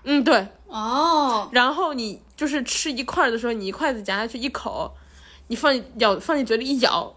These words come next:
Speaker 2: 嗯。
Speaker 1: 哇，那个肥肉直接炸开，那个瞬间。
Speaker 2: 哇。
Speaker 1: 很，
Speaker 2: 哇。
Speaker 1: 很有冲击力。
Speaker 2: 嗯，嗯，嗯。
Speaker 1: 对，然后因为它那一坨又大。
Speaker 2: 哦。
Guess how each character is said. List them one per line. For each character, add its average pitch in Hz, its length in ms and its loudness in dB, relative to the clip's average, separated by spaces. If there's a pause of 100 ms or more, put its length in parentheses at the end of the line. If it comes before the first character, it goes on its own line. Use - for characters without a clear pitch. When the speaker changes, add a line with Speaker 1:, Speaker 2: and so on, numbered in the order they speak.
Speaker 2:
嗯。 262 100 -6
Speaker 1:
哇， 226 140 -8
那 254 100 2
个 269 60 0
肥 247 120 -2
肉 226 80 2
直 220 160 -6
接 202 120 -12
炸 - 200 -4
开， 151 300 -10
那 233 100 -10
个 214 80 -4
瞬 208 240 -4
间。 190 240 -10 (100)
Speaker 2:
哇。 240 320 -2 (840)
Speaker 1:
很， 269 140 2
Speaker 2:
哇。 277 180 4 (280)
Speaker 1:
很 247 180 0
有 254 140 6
冲 240 200 0
击 233 140 0
力。 214 160 0
Speaker 2:
嗯， 254 720 0
嗯， - 0 -
嗯。 - 20 2
Speaker 1:
对， 226 160 2
然 196 80 0
后 269 80 0
因 285 80 2
为 285 60 4
它 285 140 0
那 285 160 0
一 254 80 -2
坨 202 180 -4
又 233 140 -2
大。 247 260 0 (1000)
Speaker 2:
哦。 226 580 2